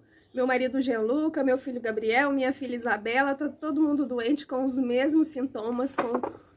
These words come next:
com o mesmo problema. Então, hoje, amores, vamos fazer o corte dessas mandalas. Aqui temos uma, aqui temos um reaproveitamento, né, das vasilhas de frango assado de domingo.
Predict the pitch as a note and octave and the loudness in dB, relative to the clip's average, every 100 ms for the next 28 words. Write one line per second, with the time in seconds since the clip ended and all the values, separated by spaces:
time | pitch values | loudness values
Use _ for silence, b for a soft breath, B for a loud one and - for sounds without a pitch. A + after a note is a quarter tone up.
0 | B _ _ - C4 C#4 C4 C4 D4 E4 | B _ _ -4 2 4 6 6 6 4
1 | F4 - C#4 C#4 D4+ A#3 G#3 G3+ G#3 B | 2 -4 -2 0 2 2 2 -2 -6 B
2 | B B B - - - - C#4+ D#4+ F4 | B B B -20 -20 -20 -10 -4 0 2
3 | E4 E4 D#4 D#4+ D#4+ D#4+ C#4+ E4 C#4 C#4 | 4 4 4 4 2 2 0 0 0 0
4 | C#4 C#4+ C#4 - - C4 C4 C#4 C4 B3+ | 0 0 -2 0 0 0 2 2 2 2
5 | A#3+ C4 D4 D#4+ E4 F4 C#4 C4+ C#4 C4+ | 4 4 6 4 2 2 0 -2 -4 -2
6 | C4+ C#4 C4+ - - C4+ B3+ B3 B3 B3 | 0 0 -2 -10 -2 2 4 4 2 0
7 | B3+ _ _ _ _ _ _ _ _ _ | -4 _ _ _ _ _ _ _ _ _
8 | _ _ _ _ B B B - A4 A4+ | _ _ _ _ B B B -2 4 4
9 | A#4+ G#4+ G4 F#4+ F4 F4 F4+ D#4+ D#4+ C#4+ | 4 4 4 4 2 0 0 0 2 0
10 | D#4 C#4+ B3 C#4+ F#4 D4+ C#4 D4+ B3+ A#3+ | 0 0 0 0 -2 -2 0 2 0 0
11 | C4 B3+ B3 B3 B3 B3+ C4 - B3+ C4 | 0 0 0 2 0 0 -6 -4 -2 0
12 | C4 B3+ - C4 C4 B3+ C4 C4+ A#3 A#3+ | 0 0 -2 -2 0 0 -4 -2 -2 -2
13 | A#3 B3+ E4+ F#4+ | -2 0 4 4